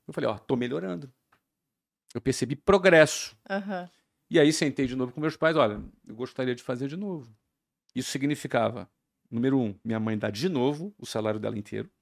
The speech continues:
Speaker 2: Nossa.
Speaker 1: E eu, de novo, quatro horas por dia no trânsito, estudando igual um doido. E naquele ano eu falei assim, cara, eu não posso falhar. Não posso falhar. Eu penso que eu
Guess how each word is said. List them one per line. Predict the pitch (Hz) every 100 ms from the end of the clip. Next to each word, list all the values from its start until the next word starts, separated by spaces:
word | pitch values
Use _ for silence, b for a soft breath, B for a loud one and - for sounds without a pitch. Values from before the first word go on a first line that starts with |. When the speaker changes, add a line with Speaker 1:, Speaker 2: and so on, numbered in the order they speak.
| _ _ -
Speaker 2:
Nossa. | 170 165 - b b b b
Speaker 1:
E | - 147
eu, | 131
de | 117 175
novo, | 214 180 147 107 104 104 _ _ _ -
quatro | - 147 147 131
horas | 120 -
por | 120
dia | 107 113
no | 107
trânsito, | 117 120 147 123
estudando | - 113 117 120
igual | 113 143
um |
doido. | 147 151 170
E |
naquele | 185 170 165 156
ano | 165
eu | 170
falei | 160
assim, | 147
cara, | 117 110 _
eu | - 123 107 104
não | 123 233 _ _ _ -
posso | 127 135 - - 147 _ _ _ _ _
falhar. | - 135 127 - - _ _ _ _ _ _ _ _ _ _ _ _ -
Não | 127
posso | 160 - 160 - -
falhar. | - - - _ b b b
Eu | 127 156
penso | - 226 294 -
que | - 185
eu | 180 185